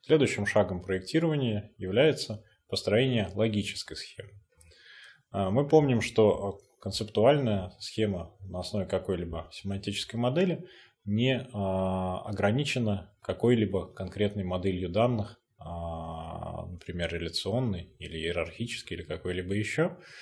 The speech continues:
А, и поэтому, э, процесс логического проектирования заключается в том числе в том, чтобы,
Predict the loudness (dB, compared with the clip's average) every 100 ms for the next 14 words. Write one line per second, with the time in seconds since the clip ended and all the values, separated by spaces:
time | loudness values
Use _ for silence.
0 | -18 -18 -18 -8 -2 0 0 -2 4 6
1 | 6 2 2 0 -2 -4 -2 0 -2 -2
2 | 0 2 0 0 -4 0 2 0 -4 -2
3 | -2 0 -2 0 2 2 2 0 -2 -4
4 | -6 -2 0 0 -4 -10 -6 -6 -4 -4
5 | -4 0 2 2 -2 -6 -8 -4 0 2
6 | 0